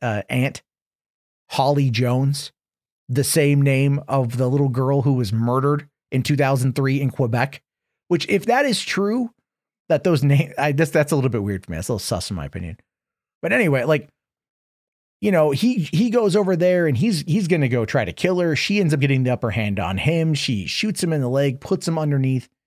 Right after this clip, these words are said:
the, uh, the ground in this pit where she's kept many other kids over the years.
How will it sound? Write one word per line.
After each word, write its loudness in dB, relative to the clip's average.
the, -8
uh, 0
the -4
ground 0
in 2
this -4
pit -4
where -2
she's -4
kept -2
many 0
other 0
kids -2
over 0
the 0
years. 0